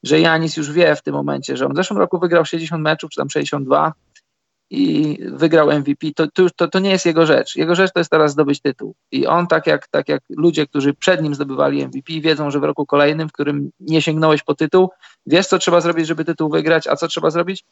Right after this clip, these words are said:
Trzeba wygrać dużo meczów, ale niekoniecznie musisz się zabić, żeby wygrać sezon. I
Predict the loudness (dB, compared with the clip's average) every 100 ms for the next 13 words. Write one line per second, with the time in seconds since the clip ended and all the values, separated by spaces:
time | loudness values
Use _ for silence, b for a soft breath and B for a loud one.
0 | b b 2 4 4 2 2 2 2 0
1 | 0 -2 -2 -2 0 0 -2 -4 -8 -8
2 | -6 0 0 -2 -6 -8 -8 -8 -8 -6
3 | -6 -6 -4 -4